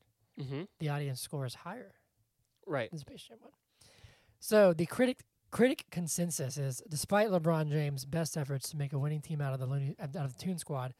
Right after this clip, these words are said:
Speaker 1: Mm-hmm.
Speaker 2: Space Jam: A New Legacy trades the zany meta humor of its predecessor for shameless, tired exercise and I P driven branding. Preach. That's exactly how I feel.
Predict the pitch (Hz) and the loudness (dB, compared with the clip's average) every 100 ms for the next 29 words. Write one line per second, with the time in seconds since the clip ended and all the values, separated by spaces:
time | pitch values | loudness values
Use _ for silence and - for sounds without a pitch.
0 | _ - 131 123 135 - - 190 196 - | _ -6 -4 -4 -6 -10 0 2 2 2
1 | 190 165 165 156 143 - 143 - 160 147 | 2 2 2 2 0 -2 -4 -2 0 0
2 | 139 - - 143 143 131 175 180 175 156 | -2 -10 -8 -2 0 0 0 0 0 2
3 | 160 151 - 165 151 127 - - 180 147 | 2 0 0 0 2 0 -4 -4 -4 -4
4 | 131 131 - 135 - 165 170 175 - - | -4 -6 -4 -6 -4 -4 -2 -2 -4 -10
5 | - 160 156 147 139 - 139 151 131 127 | -10 -4 -2 -2 -4 -6 -8 -6 -6 -6
6 | 156 143 127 151 135 135 135 127 120 120 | -8 -10 -8 -8 -6 -4 -4 -6 -6 -6
7 | 175 170 _ _ _ _ - 131 - - | -10 -14 _ _ _ _ -8 -8 -8 -18
8 | - _ _ _ _ - 135 139 131 131 | -20 _ _ _ _ -14 -8 -6 -6 -6
9 | 131 123 214 | -6 -10 -14